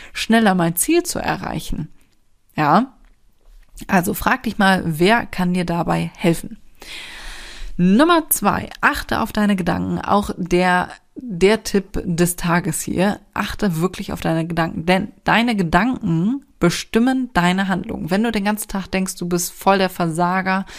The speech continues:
und du kriegst eh nichts auf die Kette, ja, dann wirst du auch nichts auf die Kette kriegen. Ja, das ist eine selbsterfüllende Prophezeiung.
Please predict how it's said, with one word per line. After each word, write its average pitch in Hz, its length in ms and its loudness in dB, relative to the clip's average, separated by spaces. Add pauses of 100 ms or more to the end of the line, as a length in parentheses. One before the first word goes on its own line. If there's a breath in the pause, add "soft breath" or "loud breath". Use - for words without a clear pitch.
(160 loud breath)
und 175 220 0
du 165 40 -2
kriegst - 280 -4
eh - 80 -2
nichts 208 240 0
auf 165 140 -4
die 160 60 -4
Kette, 185 320 -6 (300 loud breath)
ja, 180 280 0 (360 soft breath)
dann 160 220 0
wirst 196 260 2
du - 80 -2
auch 170 240 -2
nichts 175 280 -2
auf 160 120 -2
die 160 80 -6
Kette 165 240 -6
kriegen. 214 340 -2
Ja, 165 200 2
das 170 160 -4
ist 170 180 -4
eine 170 180 0
selbsterfüllende 190 720 -2
Prophezeiung. 180 720 0